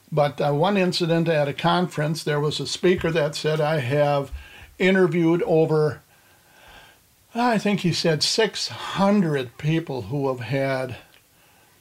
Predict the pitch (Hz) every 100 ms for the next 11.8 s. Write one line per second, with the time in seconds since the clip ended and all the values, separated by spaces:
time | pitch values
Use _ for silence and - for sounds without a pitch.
0 | _ _ 139 120 135 160 156 - 98 87
1 | - - - - - _ _ _ _ -
2 | _ _ _ _ _ _ - _ _ _
3 | _ _ - 143 143 135 135 131 135 131
4 | - - - - _ _ _ - 156 170
5 | 170 156 143 135 - 170 180 - 139 180
6 | 208 190 147 147 135 135 123 - _ _
7 | _ _ - 165 175 165 190 190 143 143
8 | 147 147 160 175 170 135 123 214 175 135
9 | 123 - 240 247 156 95 98 92 _ _
10 | _ - - - 127 127 202 202 175 170
11 | 165 160 - 156 139 139 135 147